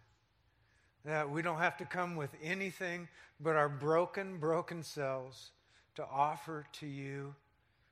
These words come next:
and that you will meet us in that place. And so we pray for the presence of the Holy Spirit.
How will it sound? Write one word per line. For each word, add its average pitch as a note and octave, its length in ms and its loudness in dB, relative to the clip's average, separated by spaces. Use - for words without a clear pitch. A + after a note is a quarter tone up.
and C3+ 100 -8
that C#3 120 -2
you C3+ 100 -4
will C3+ 100 -4
meet C3+ 300 -2
us C3 180 -6
in C#3 140 -6
that C3 260 -6
place. B2 420 -6
And C#3 120 -10
so - 160 -4
we C#3 160 -4
pray D3+ 460 -8
for C3+ 80 -12
the B2 80 -10
presence D3 580 -6
of C#3 100 -8
the C3 80 -8
Holy C3+ 320 -6
Spirit. C#3 580 -10